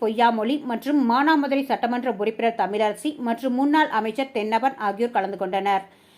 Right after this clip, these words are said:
இந்த கூட்டத்தில் சிறப்புரை ஆற்றிய பள்ளி கல்வித்துறை அமைச்சர் அன்பில் மகேஷ் பொய்யாமொழி, வடநாட்டை சார்ந்தவர்களுக்கும் நமக்கும் வித்தியாசம் உண்டு. வடநாட்டில் இருந்து வந்தவர்கள் எல்லாம்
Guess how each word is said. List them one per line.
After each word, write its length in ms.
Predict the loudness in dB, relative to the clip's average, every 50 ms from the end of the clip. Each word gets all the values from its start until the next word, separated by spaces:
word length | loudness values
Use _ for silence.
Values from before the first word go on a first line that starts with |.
| -20 -20 _ _
இந்த 200 | 4 6 6 6 6 4
கூட்டத்தில் 480 | 4 2 2 2 2 2 2 0 0 0
சிறப்புரை 340 | 2 0 0 2 2 0 0 2 0
ஆற்றிய 240 | -2 0 0 -2 -4 0 0
பள்ளி 200 | -2 0 0 -2 0 2
கல்வித்துறை 420 | 0 0 0 -2 -2 -2 -4 -2 -2 -2
அமைச்சர் 340 | -4 -2 -4 -4 -4 -4 -2 -2
அன்பில் 300 | -2 0 0 -2 -2 0 -2
மகேஷ் 340 | -4 -2 -2 -2 -4 -2 -4
பொய்யாமொழி, 520 | -4 -4 2 2 2 2 2 0 -2 -2 -2 -2 -4 -10 -20 -20 _ _ 2 4
வடநாட்டை 480 | 6 6 6 6 4 4 2 2 0 -2 2
சார்ந்தவர்களுக்கும் 720 | 2 2 2 2 -2 -2 -2 0 0 -2 0 0 -2 -2 -2 2 2
நமக்கும் 440 | 4 4 4 2 0 0 -2 0 0 -2
வித்தியாசம் 460 | -4 0 2 2 4 4 2 -2 -2 -2
உண்டு. 200 | -4 -2 -2 -2 -2 -4 -10 -20 _ _ _ 0 4
வடநாட்டில் 580 | 6 6 6 6 6 6 4 4 2 2 0 0
இருந்து 200 | 2 2 2 2 0
வந்தவர்கள் 460 | 0 0 0 0 0 2 0 0 0 0 0 -2
எல்லாம் 240 | 0 0 0 0